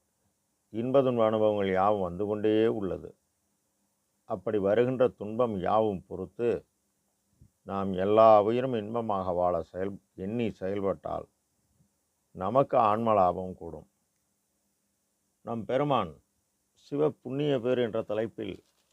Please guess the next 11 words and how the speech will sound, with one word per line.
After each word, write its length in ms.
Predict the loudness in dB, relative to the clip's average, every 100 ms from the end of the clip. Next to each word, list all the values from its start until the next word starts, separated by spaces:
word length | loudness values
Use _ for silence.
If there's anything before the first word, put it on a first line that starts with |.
| _ _ _ _
நாலாவது 680 | -14 -4 2 6 8 6 0
பாடலில், 680 | 0 0 -2 -4 -8 -10 -16 _ _ _ _ _ _ _ _ _ _ _ _ _ _ -20 -20 -20 _
"கூடவும் 800 | _ -2 4 6 6 4 -2 -4
பின்னே 280 | -8 -6 -4 -6 -4
பிரியவும் 600 | -2 2 2 2 -2 -4
சார்ந்த 500 | -4 -2 0 0 -2 -2
கொழுனரும் 640 | -2 0 0 0 0 -2 -6 -10
மகளிரும் 640 | -8 0 2 2 2 0 -6 _ _ _ _ _ _ _ _ _ _ _
வெட்கப்பட, 600 | -10 -10 -2 -2 0 4 6 6 4 0 _ _ _ _ _ _ _ _ _ _ _ _ _
நீட 480 | -8 -4 2 6 6
என் 200 | 6 0